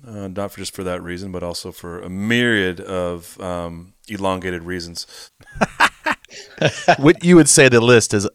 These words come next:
Speaker 2: elongated?
Speaker 1: I would say it's, it's quite long, yes.
Speaker 2: <laughs> No, Derek, it looks awesome. I mean, it, and we talked extensively about, you know, this in the past, about, you know, the sagittal suture,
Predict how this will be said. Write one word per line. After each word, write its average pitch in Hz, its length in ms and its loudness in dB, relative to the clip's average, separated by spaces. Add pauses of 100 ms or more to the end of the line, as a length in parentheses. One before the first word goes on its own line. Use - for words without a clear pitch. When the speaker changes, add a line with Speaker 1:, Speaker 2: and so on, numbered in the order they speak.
(200)
Speaker 2:
elongated? 104 720 0 (240)
Speaker 1:
I 98 80 -14
would 92 120 -14
say - 140 -14
it's, - 220 -12
it's - 180 -18
quite 87 280 -12 (240)
long, 80 260 -20 (200)
yes. - 360 -14 (460)
Speaker 2:
<laughs> - 440 -16
No, 123 100 2
Derek, 135 300 6
it 123 60 4
looks 135 200 2
awesome. 117 360 4
I 110 40 4
mean, 117 140 2
it, 110 160 -4
and 143 120 0
we 139 80 4
talked 208 260 4
extensively 113 640 0
about, 101 440 0 (680)
you 110 140 2
know, 101 140 4
this 107 220 0
in 104 80 0
the 92 80 -2
past, 104 400 2
about, 98 400 0
you 104 80 -4
know, 87 140 -4
the 80 100 -12
sagittal 98 440 2
suture, 123 680 4